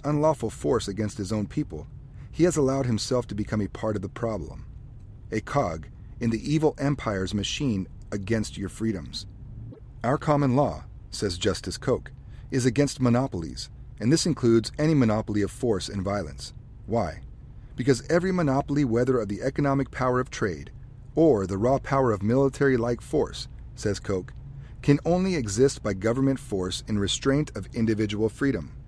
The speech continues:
This stands not only to reason,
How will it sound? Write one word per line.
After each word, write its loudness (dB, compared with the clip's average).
This 6
stands 0
not 0
only 4
to -4
reason, 0